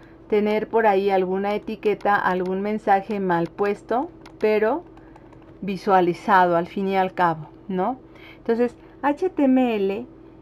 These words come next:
no tiene en su visualización, en su reproducción del contenido, no tiene una validación acerca de que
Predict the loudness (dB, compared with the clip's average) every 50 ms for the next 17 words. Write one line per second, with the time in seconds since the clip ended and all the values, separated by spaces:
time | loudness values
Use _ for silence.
0 | -8 -6 -4 -2 -2 -2 -4 -4 -6 -4 -2 -2 -2 -2 -4 -4 -6 -8 -10 -12
1 | -8 -4 -4 -4 -4 -4 -6 -8 -6 -8 -10 -10 -8 -4 -2 -2 -2 -2 -2 -4
2 | -6 -6 -6 -6 -6 -8 -8 -6 -4 -4 -4 -6 -6 -8 -8 -8 -8 -8 -6 -4
3 | -4 -4 -6 -10 -20 -20 -20 -20 -20 -20 -20 -20 -20 -8 -4 -2 -2 -2 -2 -2
4 | -2 -2 -2 -2 -6 -8 -6 -6 -4 -2 -2 0 0 -2 -2 -4 -6 -8 -6 -4
5 | -4 -2 -2 -2 -4 -4 -6 -6 -6 -6 -4 -2 -2 -2 -4 -4 -6 -6 -4 -4
6 | -4 -4 -4 -6 -6 -8 -12 -18 -20 -20 -20 -20 -20 -20 -14 -8 -4 -2 0 2
7 | 2 2 2 2 0 0 0 -2 -4 -2 -2 -4 -4 -6 -8 -10 -8 -6 -4 -4
8 | -4 -6 -8 -14 -16 -20 -20 -20 -20 -20 -20 -20 -20 -20 -18 -10 -6 -4 -4 -4
9 | -4 -4 0 2 2 2 0 -2 -2 -2 -2 -2 -2 -4 -10 -18 -20 -20 -20 -20
10 | -20 -20 -20 -14 -8 -4 0 0 0 0 0 0 0 0 0 -2